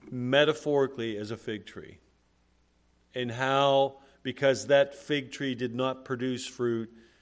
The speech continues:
in those particular cases, Yahweh judged those fig trees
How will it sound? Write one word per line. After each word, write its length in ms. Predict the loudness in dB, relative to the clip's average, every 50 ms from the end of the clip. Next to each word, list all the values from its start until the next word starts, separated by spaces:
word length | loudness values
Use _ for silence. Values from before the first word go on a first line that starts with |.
| _ _ _ _ _ -6
in 140 | -6 -2 0
those 440 | 2 2 2 2 0 -2 -6 -8 -12 _ _ _ _ _
particular 420 | -16 -12 -10 -10 -6 -4 -4 -4
cases, 680 | -4 -2 -4 -4 -4 -4 -8 -8 -10 -10 -10 -10 -14 -16 _ _ _ _ _ _ _
Yahweh 800 | -4 -2 -2 -2 -2 -4 -8 -8 -6 -6 -6 -6 -6 -8 -10 -12 -16 _ _ _ _ _ _ _ _ _ _ _ _ _ _ _ _ _ _ _ _ -12
judged 480 | -6 -4 -2 -2 -2 -4 -6 -12 -8
those 200 | -6 -8 -8 -8
fig 240 | -8 -10 -10 -10 -10 -12
trees 640 | -12 -12 -10 -10 -10 -10 -12 -14 -14 -16 -16 -18